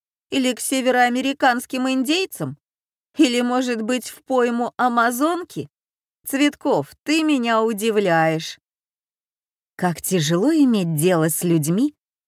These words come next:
далекими от науки", вздохнул Юра. "Абориген по-научному означает всего лишь местный житель". "И что это за местный житель?" спросила Таня.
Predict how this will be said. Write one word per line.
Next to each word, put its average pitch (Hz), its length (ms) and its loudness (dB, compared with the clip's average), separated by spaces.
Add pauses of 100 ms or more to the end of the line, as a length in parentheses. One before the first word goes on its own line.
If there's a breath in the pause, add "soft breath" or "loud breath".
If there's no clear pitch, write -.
(120)
далекими 277 640 0
от 240 220 0
науки", 226 580 -4 (120)
вздохнул 160 640 -4
Юра. 131 400 -8 (580)
"Абориген 240 680 -4
по-научному 185 920 -4 (340)
означает 254 720 0
всего 247 320 -4
лишь 214 300 -2
местный 254 580 -2
житель". 233 640 -4 (1500)
"И 233 100 0
что - 300 0
это 254 260 2
за 220 200 0
местный 220 480 0
житель?" 185 560 -4
спросила 233 680 -2
Таня. 214 480 -4